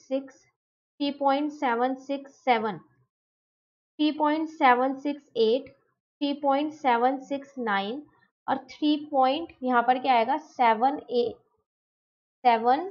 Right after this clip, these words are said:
सेवन ज़ीरो। तो आप सेवन ज़ीरो लिखो या फिर खाली सेवन लिख दो, एक ही बात है। थ्री पॉइंट सेवन सेवन लिखो या थ्री पॉइंट सेवन सेवन ज़ीरो लिखो, ठीक है। आपको number चाहिए था ये, थ्री पॉइंट सेवन सिक्स फ़ाइव,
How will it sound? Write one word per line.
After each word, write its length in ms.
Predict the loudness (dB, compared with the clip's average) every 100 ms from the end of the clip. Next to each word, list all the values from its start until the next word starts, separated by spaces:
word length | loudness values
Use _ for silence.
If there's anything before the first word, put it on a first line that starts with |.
| -12
सेवन 540 | -10 2 4 6 2
ज़ीरो। 320 | -2 -10 -14 -18 _ _ _ _ _ _ _ _ 8
तो 40 |
आप 140 | 8 8
सेवन 440 | 4 6 4 2
ज़ीरो 280 | 0 2 2
लिखो 420 | 0 -2 -2 0 4
या 200 | 4 4 2
फिर 240 | -4 -2
खाली 400 | 4 4 4 0 -6 _ _ _ _ _
सेवन 260 | 4 6 6
लिख 180 | 2 -2
दो, 220 | -6 -6
एक 160 | -4 -4
ही 100 | -2
बात 240 | -2 -2 -6
है। 80 | -16 _
थ्री 160 | -6 -6
पॉइंट 320 | 0 -2 -2
सेवन 340 | -2 0 0 0
सेवन 300 | 0 0 0
लिखो 280 | -4 -4 0
या 120 | 0
थ्री 220 | 0 -8
पॉइंट 320 | -6 -4 -4 -4
सेवन 420 | 0 2 2 -4
सेवन 360 | -2 -2 -2 -4
ज़ीरो 260 | -6 -6
लिखो, 280 | -8 -14 _ _ _ -12
ठीक 160 | -8
है। 140 | -8 -8 -16 -20 _ 4
आपको 340 | 4 4 0
number 320 | 2 2 2
चाहिए 280 | 0 2 2
था 100 | 2
ये, 260 | -2 -6 -12 -18 _ _ _ _ _ _ _ _ _ _ _ _ -2
थ्री 100 | 0
पॉइंट 320 | 2 2 0
सेवन 340 | 0 2 0 -2
सिक्स 320 | -6 -6 -10
फ़ाइव, 220 | -10